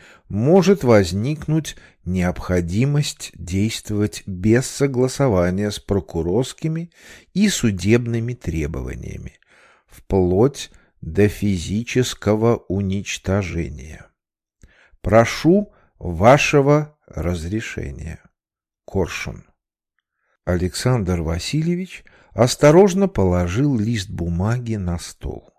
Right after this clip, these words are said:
взял с чернильного прибора ручку,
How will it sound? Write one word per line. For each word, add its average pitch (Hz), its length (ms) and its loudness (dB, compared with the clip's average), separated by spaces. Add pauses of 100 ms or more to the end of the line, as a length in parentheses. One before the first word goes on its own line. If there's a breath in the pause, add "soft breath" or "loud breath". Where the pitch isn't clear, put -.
(600)
взял 113 580 2
с 143 40 -4
чернильного 98 840 -2
прибора 82 640 -2
ручку, 143 600 -4